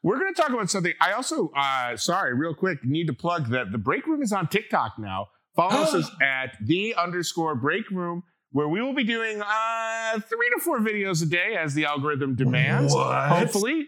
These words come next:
Speaker 1: Today's only two because I just started the channel today. And that's right, I started the channel. I'm in charge of our TikTok Break Room channel. So if you have stuff you wanna see,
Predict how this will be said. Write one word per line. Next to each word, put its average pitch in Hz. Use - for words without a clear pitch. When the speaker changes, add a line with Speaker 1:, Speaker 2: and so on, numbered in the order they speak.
Speaker 1:
Today's 240
only 180
two 160
because 147
I 135
just 131
started 131
the 110
channel 120
today. 123
And 214
that's 220
right, 160
I 180
started 143
the 120
channel. 117
I'm 190
in 156
charge 120
of 127
our 127
TikTok 123
Break 131
Room 127
channel. 120
So 120
if 117
you 120
have 175
stuff 180
you 170
wanna 156
see, 139